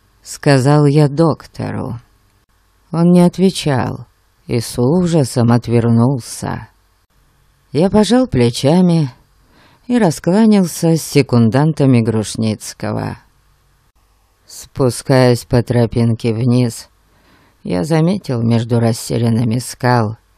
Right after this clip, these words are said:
окровавленный труп Грушницкого. Я невольно закрыл глаза. Отвязав лошадь, я шагом пустился домой.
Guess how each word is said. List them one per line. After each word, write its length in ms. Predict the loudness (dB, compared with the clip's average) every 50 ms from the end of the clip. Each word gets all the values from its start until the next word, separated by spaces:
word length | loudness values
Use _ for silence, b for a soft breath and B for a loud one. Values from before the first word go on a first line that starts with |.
| _ _ _ _ _ _ _ _ -12
окровавленный 1120 | -10 -10 -8 -8 -6 -6 -6 -4 -4 -4 -4 -4 -2 -2 0 0 2 2 2 0 0 -2 _
труп 480 | -8 -6 -2 0 0 0 -2 -4 -6 -10 -12 -12
Грушницкого. 1300 | -10 -8 -6 -6 -6 -6 -8 -10 -8 -6 -6 -6 -6 -6 -10 -14 -18 -14 -12 -10 -10 -8 -8 -10 -10 -12 _ _ _ _ _ _ _ _ _ _ b b b b b b b b
Я 140 | -4 -2 0
невольно 560 | 0 0 0 0 0 0 0 0 0 -2 -2
закрыл 600 | -4 -6 -8 -8 -8 -10 -10 -10 -8 -8 -8 -8
глаза. 800 | -8 -8 -8 -6 -4 -4 -6 -6 -8 -10 -10 -10 -10 -10 -14 -18 _ _ _ _ _ _ _ _ _ _ _ _ _ _ _ _ _ _ _ _ _ _ _ _ _ _ _ _ _ _ _ _ -2
Отвязав 720 | -2 -2 0 2 2 2 2 4 4 2 2 2 0 -2
лошадь, 540 | 0 0 2 0 0 0 0 0 0 2 0
я 180 | 0 2 2
шагом 640 | 0 0 0 0 2 2 0 0 -2 -2 -2 -4 -4
пустился 680 | -4 -4 -4 -6 -6 -4 -4 -2 -2 -4 -4 -4 -4 -2
домой. 580 | -2 0 0 0 0 0 0 -2 -4 -6 -10